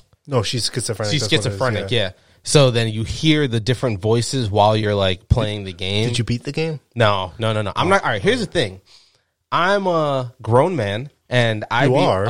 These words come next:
Speaker 2: afraid to play these dark games.
Speaker 1: Hmm.
Speaker 2: Like, not afraid, but, like, low-key afraid to play these shits. Like, this game, like, Senua, uh, Hellblade is, like, Hellblade, Senua Sacrifice, whatever.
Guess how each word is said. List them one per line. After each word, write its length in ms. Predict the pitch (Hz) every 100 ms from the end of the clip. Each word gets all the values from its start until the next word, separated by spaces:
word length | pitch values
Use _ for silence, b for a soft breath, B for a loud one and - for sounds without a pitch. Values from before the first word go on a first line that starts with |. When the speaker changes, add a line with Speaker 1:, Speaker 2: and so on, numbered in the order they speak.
| 117
Speaker 2:
afraid 760 | - - 117 123 143 156 160
to 100 | 165
play 520 | - 165 156 147 135
these 440 | 123 123 120 117 117
dark 540 | 101 107 117 135 127
games. 300 | 120 131 127
Speaker 1:
Hmm. 40 |
Speaker 2:
Like, 80 | 127
not 140 | 180 123
afraid, 300 | - 151 156
but, 60 | 120
like, 200 | 110 98 b b b -
low-key 560 | 104 113 151 - 156 147
afraid 340 | 160 - 113
to 80 | 160
play 220 | 214 302
these 160 | 220 -
shits. 240 | 120 95
Like, 160 | 135 123
this 160 | 165 180
game, 340 | 208 202 190
like, 160 | 160 143
Senua, 520 | - 175 185 175 165 -
uh, 120 | 139
Hellblade 380 | 151 165 196 185
is, 140 | 143
like, 280 | 147 120 - B B B B B _ _ _ _ _ _ _ - - _ _ _ _ _
Hellblade, 300 | - 110 95
Senua 300 | 95 95 95
Sacrifice, 240 | - - -
whatever. 340 | 120 95 -